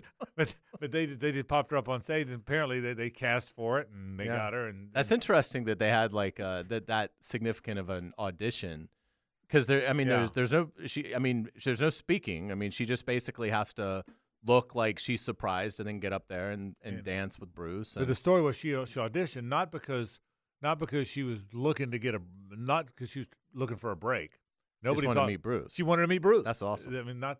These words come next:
Speaker 1: you know, I mean, I, th-, I thought you would think, well, she's, she, anything, her agent says anything you can do
Speaker 2: Yeah.
Speaker 1: to get into the movies.
Speaker 2: 'Cause, I mean, this is probably, that video came out, I wanna say, in eighty-four.
Speaker 1: Probably.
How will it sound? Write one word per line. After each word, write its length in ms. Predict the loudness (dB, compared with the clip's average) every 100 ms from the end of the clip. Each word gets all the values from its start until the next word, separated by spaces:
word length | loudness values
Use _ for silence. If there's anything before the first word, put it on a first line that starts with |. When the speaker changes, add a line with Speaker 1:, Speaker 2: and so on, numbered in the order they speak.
| _
Speaker 1:
you 120 | -2
know, 100 | 0
I 100 | 0
mean, 120 | 0
I, 120 | -2 -2
th-, 100 | 2
I 120 | 2
thought 320 | 4 2 2 -4
you 120 | -4
would 120 | -4
think, 180 | -6 -2
well, 140 | -2
she's, 260 | -2 -4 -10 _ -20 -20 _
she, 120 | -12 -6
anything, 320 | -4 -4 -4
her 180 | 2 2
agent 240 | 2 0
says 160 | -4 -2
anything 300 | -4 -4 -6
you 80 | -6
can 140 | -2
do 300 | 0 0 -4 -12 _
Speaker 2:
Yeah. 200 | -6 -4
Speaker 1:
to 80 | -2
get 140 | -2
into 180 | -2 -4
the 80 | -4
movies. 300 | -2 -2 0
Speaker 2:
'Cause, 140 | 2
I 40 | 2
mean, 160 | 2
this 220 | 2 0 0
is 100 | -4
probably, 580 | 0 0 0 -2 -2 0
that 140 | 0
video 240 | -2 -2 -2
came 200 | -4 -2
out, 140 | 0
I 40 | 0
wanna 180 | -2
say, 200 | -2 -4
in 60 | -4
eighty-four. 800 | -4 -6 -8 -10 -6 -4 -4 -6
Speaker 1:
Probably. 320 | -4 -2 -4